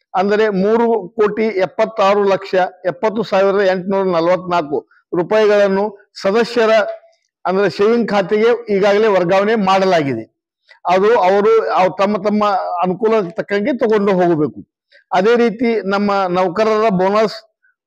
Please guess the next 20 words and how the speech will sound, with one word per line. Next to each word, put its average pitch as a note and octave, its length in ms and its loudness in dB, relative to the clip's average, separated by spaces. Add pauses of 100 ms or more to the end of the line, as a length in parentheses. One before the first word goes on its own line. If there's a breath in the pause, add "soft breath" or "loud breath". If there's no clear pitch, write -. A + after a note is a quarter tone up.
(120)
ವಾರ್ಷಿಕ F#3 440 0
ಸಂಬಳದ G#3+ 560 2
ಮೇಲೆ G3+ 600 0
ಒಟ್ಟು G3+ 440 -2
ಹತ್ತು G#3+ 400 -4
ಪರ್ಸೆಂಟ್ F#3+ 520 -4 (520 soft breath)
ಅಂದರೆ G#3+ 340 2 (540)
ಸುಮಾರು G#3+ 420 2
ಎರಡು G#3+ 340 2
ಕೋಟಿ A3+ 440 0
ತೊಂಬತ್ತೊಂದು G#3+ 640 -2
ಲಕ್ಷಗಳಷ್ಟು G#3+ 800 0
ಸಿಬ್ಬಂದಿಗಳ G#3+ 600 0
ಖಾತೆಗೆ F#3+ 380 -2
ಜಮಾ G#3+ 340 0
ಮಾಡಲಾಗಿದೆ. C#3+ 600 -2 (960 soft breath)
ಮತ್ತು A3+ 280 0
ಇನ್ನು A#3 360 0
ನಮ್ಮ G#3+ 340 0
ಸಂಸ್ಥೆಯ A#3 580 0